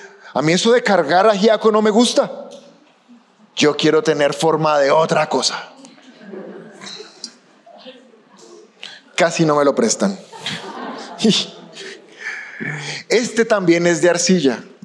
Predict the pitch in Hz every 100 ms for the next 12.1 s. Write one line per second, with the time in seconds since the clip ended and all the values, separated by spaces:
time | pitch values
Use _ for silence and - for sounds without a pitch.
0 | - _ - _ - - _ _ - 151
1 | 151 156 156 160 156 160 160 127 - -
2 | - _ _ _ _ _ _ - - -
3 | - 190 190 220 247 254 220 196 196 220
4 | 208 196 226 - 175 175 180 190 180 -
5 | - - - - 143 - 165 170 170 170
6 | 185 185 185 180 - 175 175 175 160 165
7 | 160 151 139 127 147 139 151 151 151 151
8 | 147 151 156 151 156 131 98 - - _
9 | _ - - - - - - _ _ _
10 | _ - - - - - 113 113 135 185
11 | 214 220 220 214 214 196 202 185 143 131